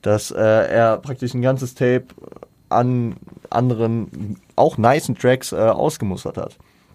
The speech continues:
Äh, ich glaub, Rejects findet ihr auch. Ich weiß gar nicht. Ich guck gerade mal. Also nineteen ninety-nine findet ihr safe im Streaming. Ich guck gerade, ob ihr Rejects dort auch findet.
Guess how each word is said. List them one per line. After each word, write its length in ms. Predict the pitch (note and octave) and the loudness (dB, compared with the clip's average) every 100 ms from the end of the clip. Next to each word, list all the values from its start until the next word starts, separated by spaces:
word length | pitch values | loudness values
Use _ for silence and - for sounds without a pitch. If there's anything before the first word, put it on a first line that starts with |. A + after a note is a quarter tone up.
| _ _ _ _ _ _ _ _ _ _ _ _ _ _ _ _ _ - | _ _ _ _ _ _ _ _ _ _ _ _ _ _ _ _ _ -6
Äh, 100 | A2+ | -4
ich 100 | A2+ | 0
glaub, 240 | D3+ E3+ | 0 2
Rejects 520 | B2 D3+ C3+ C3 - - | 0 2 2 0 -4 -18
findet 400 | - - D#3 F3+ | -18 -6 -4 -4
ihr 140 | - - - | -6 -10 0
auch. 400 | C#3 F#3+ - - _ _ _ _ _ _ _ _ _ _ _ _ | 0 0 -6 -18 _ _ _ _ _ _ _ _ _ _ _ _
Ich 80 | - | -10
weiß 180 | - - | -10 -6
gar 120 | G2 | -6
nicht. 280 | F#2+ F#2 - | -6 -10 -14
Ich 120 | - - | -16 -6
guck 160 | C3 | -6
gerade 240 | B2+ A2+ A#2 | -2 -2 0
mal. 260 | A#2+ A#2+ _ _ _ _ | 0 -2 _ _ _ _
Also 220 | A#2 A2+ | -4 0
nineteen 340 | A2 C3 B2+ B2 | 2 2 4 2
ninety-nine 420 | A#2+ A2+ A#2 B2 | 4 2 2 2
findet 240 | B2 A2 | 0 -2
ihr 60 | F#2+ | -4
safe 580 | - A#2 A#2 D3 - - | -4 2 4 2 -2 -4
im 260 | B2+ C3 | -2 -2
Streaming. 640 | B2+ - C3 B2+ B2+ C#3+ - _ _ _ | -4 -4 -2 0 0 -2 -8 _ _ _
Ich 120 | - | -6
guck 220 | A#2 A2+ | -6 -4
gerade, 460 | A2+ A2+ A2+ A2+ - | 2 4 4 2 0
ob 180 | - | -4
ihr 100 | G#2 | -2
Rejects 400 | G#2 G#2 G#2 G2+ - | -2 -2 -2 -4 -6
dort 240 | - - | -10 -2
auch 220 | A#2 C3+ | 0 0
findet. 580 | - C3 C3 C3 C#3 | -2 -4 -2 -2 -6